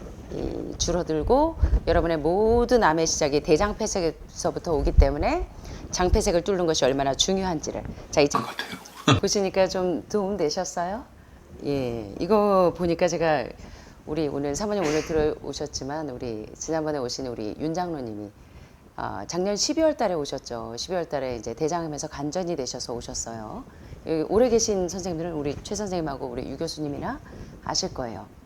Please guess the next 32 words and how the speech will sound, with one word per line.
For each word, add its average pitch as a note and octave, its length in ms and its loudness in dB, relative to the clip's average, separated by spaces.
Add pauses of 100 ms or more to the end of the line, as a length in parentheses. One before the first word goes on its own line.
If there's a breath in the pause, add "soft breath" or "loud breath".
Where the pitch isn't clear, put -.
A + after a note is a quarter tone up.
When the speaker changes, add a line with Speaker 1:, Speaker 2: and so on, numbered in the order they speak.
(480 loud breath)
Speaker 1:
근데 G#3+ 220 2
이제 F#3+ 340 4
가족들이 A#3 420 0
다 F#3+ 400 2
수술을 B3 380 -2
하라고 F#3 260 0
했는데 B2 600 -6 (400 loud breath)
본인은 E3+ 400 0
이제 B2 440 -4 (240)
수술을 F#3+ 320 -2
안 B2 160 -2
하고 A2+ 460 -6
이제 - 160 -10
한 - 320 -6
목사님이 F#3+ 400 -2
소개를 F#3+ 300 -2
하셔서, F3 520 -4 (440 loud breath)
아, - 100 -6
한의마을 G#3 460 4
가서 E3 240 2
아마 C#3+ 320 2
삼, G#3 160 -4
사 G#3 100 -2
개월 E3+ 220 -2
하면 D3 320 -4
수술 F3+ 280 -6
안 B2 140 -2
하고 D3 440 -4 (380 loud breath)
대장암이 C#3+ 460 -4
회복되실 D#3+ 560 -6
겁니다 A#2 640 -8
해서 A#2+ 460 -6